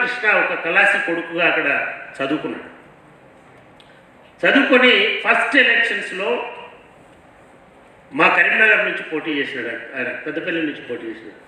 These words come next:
పెద్దపల్లి, కరీంనగర్, కరీంనగర్ నుంచి పోటీ చేశాడు. ఎట్లా పోటీ చేశాడు? షెడ్యూల్డ్ కాస్ట్ ఫెడరేషన్ నుంచి పోటీ చేశాడు. అంబేద్కర్ గారు స్థాపించినటువంటి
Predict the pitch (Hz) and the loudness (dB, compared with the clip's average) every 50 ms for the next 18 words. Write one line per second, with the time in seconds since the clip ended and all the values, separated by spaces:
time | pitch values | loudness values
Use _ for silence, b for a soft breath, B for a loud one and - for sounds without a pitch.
0 | - - - 131 131 156 175 175 247 247 240 185 165 156 147 135 120 110 - - | -20 -20 -18 -14 -12 -10 -6 -4 -4 0 2 2 2 2 2 0 -4 -6 -8 -10
1 | - - - - - - - - - - 160 170 180 180 202 196 196 190 180 170 | -12 -14 -16 -18 -18 -20 -20 -20 -6 0 2 4 4 4 2 2 0 0 0 -2
2 | 170 165 156 156 139 - 120 110 - - - - - - - - - - - B | -4 -4 -6 -6 -6 -6 -8 -10 -12 -14 -16 -20 -20 -20 -20 -20 -20 -20 -20 B
3 | B B B B B B B B B B B - - 170 262 277 277 285 262 254 | B B B B B B B B B B B 0 2 4 4 4 6 6 6 6
4 | 254 240 233 - 233 226 202 214 214 208 208 208 - - - - - - - - | 6 4 4 6 6 6 6 6 4 2 0 -4 -6 -8 -12 -14 -16 -18 -20 -20
5 | - - - - - - - - - - 160 - - 226 226 220 220 226 220 202 | -20 -20 -20 -20 -20 -20 -20 -6 0 2 2 4 4 2 2 2 2 2 2 4
6 | 185 170 - - - 175 165 160 165 175 165 - - 156 143 139 - - - 120 | 4 4 2 2 0 -2 -2 0 0 0 0 0 -2 -6 -6 -8 -10 -12 -12 -14
7 | 95 - 92 92 90 - - - - - - - - - - - - - - - | -14 -14 -16 -18 -18 -20 -20 -20 -20 -20 -20 -20 -20 -20 -20 -20 -20 -20 -20 -20
8 | - - - 170 170 - - - - - - - - - - - - - - - | -20 -20 -20 -20 -20 -20 -20 -20 -20 -20 -20 -20 -20 -20 -20 -20 -20 -20 -20 -20
9 | - - - - 147 170 196 208 240 233 226 233 233 - 220 214 - 196 - 190 | -20 -14 -2 2 2 4 4 6 6 6 6 6 6 4 6 6 6 6 6 4
10 | - 185 - 170 170 170 175 175 160 156 160 160 156 156 160 156 147 | 4 2 0 0 0 0 -2 -4 -6 -4 -2 -2 0 0 0 -2 -2